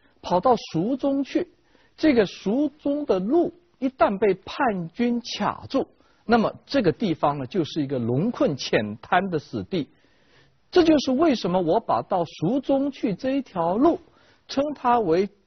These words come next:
政治上的逃跑主义的道理。啊，所以太子的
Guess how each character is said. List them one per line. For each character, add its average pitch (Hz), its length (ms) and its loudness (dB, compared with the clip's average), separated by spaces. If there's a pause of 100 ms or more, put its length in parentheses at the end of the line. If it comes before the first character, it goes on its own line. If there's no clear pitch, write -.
政 208 380 -2
治 160 200 -6
上 156 220 -4
的 131 80 -2
逃 151 380 2
跑 180 300 0
主 113 280 -6
义 208 140 -2
的 131 120 -2 (280)
道 214 340 4
理。 92 180 -6 (520)
啊， - 100 -20 (400)
所 285 160 2
以 254 100 0
太 311 360 2
子 156 160 -8
的 151 100 0